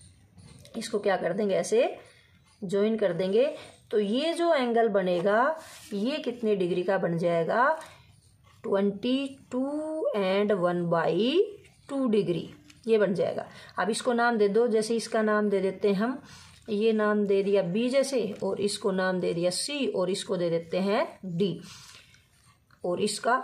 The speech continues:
ओ। तो ये आ गया angle एओडी, कितने degree का आ गया, ट्वेंटी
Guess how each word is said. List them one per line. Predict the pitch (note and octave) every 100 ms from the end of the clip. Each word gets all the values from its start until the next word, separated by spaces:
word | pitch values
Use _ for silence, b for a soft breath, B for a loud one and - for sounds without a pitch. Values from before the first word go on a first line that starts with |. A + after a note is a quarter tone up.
| - G3
ओ। | E3+ - B B -
तो | G#3+
ये | A3+ C4
आ | G3+ E3+
गया | G3 A#3 A#3
angle | G#3 F#3 F3+ F3+ F3+ F#3+ B3 F#4+ - - _ _ _ -
एओडी, | G3+ G3+ A3+ B3+ C4+ C#4+ C#4+ C#4 G3 F#3 F3+ E3 D#3 F3+ F#3 G#3 C4 C#4 -
कितने | B3 C#4 C#4
degree | A3+ F3+ E3+
का | F3
आ | D#3+
गया, | E3+ F#3 A3+
ट्वेंटी | A#3 F3+ E3+ E3 G3+